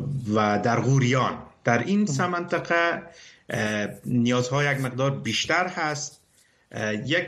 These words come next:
اه، بحثی که ما نباید فراموش کنیم ایست که متاسفانه اکثر نهادها و مت-، اه، و مؤسسات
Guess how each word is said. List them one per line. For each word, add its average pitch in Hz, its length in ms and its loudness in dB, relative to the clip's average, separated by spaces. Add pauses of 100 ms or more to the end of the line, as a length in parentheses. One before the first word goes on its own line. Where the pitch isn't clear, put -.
(140)
اه، 151 280 2
بحثی 151 400 -4
که 143 100 -6
ما 143 140 2
نباید 147 300 -2
فراموش 131 400 -4
کنیم 151 220 -2
ایست - 260 -8
که 156 220 0
متاسفانه 143 1200 0
اکثر 156 560 -2
نهادها 127 720 0
و 104 140 -2
مت-، 139 100 0 (200)
اه، 120 580 -2 (100)
و 123 140 2
مؤسسات 139 720 0